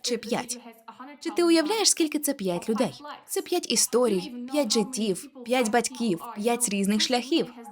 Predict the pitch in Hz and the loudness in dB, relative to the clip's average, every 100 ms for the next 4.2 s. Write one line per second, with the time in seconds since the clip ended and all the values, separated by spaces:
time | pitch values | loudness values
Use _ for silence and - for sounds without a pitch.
0 | - - - 262 294 294 339 330 311 302 | -18 -20 -20 -10 -4 -2 0 0 2 4
1 | 285 269 294 285 339 269 202 202 247 262 | 4 4 2 2 4 4 4 4 4 4
2 | 202 175 160 190 196 196 269 240 - - | 2 0 -4 -2 -2 -2 -2 -2 -4 -8
3 | _ _ 269 269 302 285 302 262 254 254 | _ _ -12 -6 -2 0 4 4 4 0
4 | 277 | -2